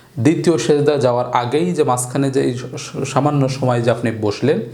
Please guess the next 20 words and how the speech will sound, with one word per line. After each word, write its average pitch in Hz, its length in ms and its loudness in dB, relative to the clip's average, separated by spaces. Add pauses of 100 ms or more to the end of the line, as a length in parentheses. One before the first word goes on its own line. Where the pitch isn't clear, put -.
(360)
এই 170 120 4
সময়ের 147 300 0
মধ্যে 139 380 -2
কমপক্ষে 127 600 0
একবার 123 720 -2 (380)
"রব্বিগফিরলি", 120 1300 2 (720)
"হে 151 100 4
আমার 107 280 0
রব, 123 440 0 (160)
আমাকে 131 340 0
আপনি 120 240 -2
ক্ষমা 143 400 -2
করে 101 240 -2
দেন", 90 280 -6 (460)
"রব্বিগফিরলি", 120 1200 0 (200)
কমপক্ষে 165 500 2
একবার, 104 340 0 (580)
অথবা 123 520 2 (440)
"আল্লাহুম্মা 131 760 2
গফিরলি 110 720 -2